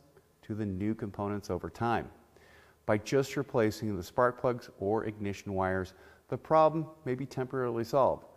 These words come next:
But after some driving, the problem will be right back,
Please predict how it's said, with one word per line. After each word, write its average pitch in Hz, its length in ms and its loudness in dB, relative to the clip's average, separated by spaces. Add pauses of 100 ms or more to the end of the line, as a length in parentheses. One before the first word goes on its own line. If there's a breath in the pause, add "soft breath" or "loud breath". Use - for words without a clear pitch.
(360 soft breath)
But - 380 4 (300)
after 98 400 -2
some 98 340 -2
driving, 101 480 2
the 101 100 -2
problem 104 440 2
will 107 100 2
be 101 60 2
right 98 300 4
back, 107 340 2